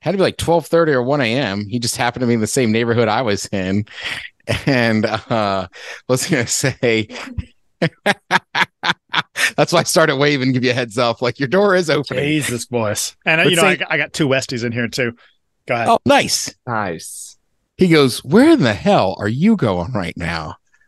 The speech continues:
Speaker 1: And I go, "Oh, just to the A T M." And he just looks at me, he goes, "Uh, all right. Yeah, you still got two hours to go to the strip club." <laughs>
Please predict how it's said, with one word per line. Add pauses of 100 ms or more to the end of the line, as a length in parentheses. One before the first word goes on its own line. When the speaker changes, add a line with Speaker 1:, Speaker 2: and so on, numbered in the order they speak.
(380)
Speaker 1:
And
I
go,
"Oh,
just
to
the
A
T
M."
And
he
just
looks
at
me,
he
goes, (420)
"Uh, (120)
all
right.
Yeah,
you
still
got
two
hours
to
go
to
the
strip
club."
<laughs>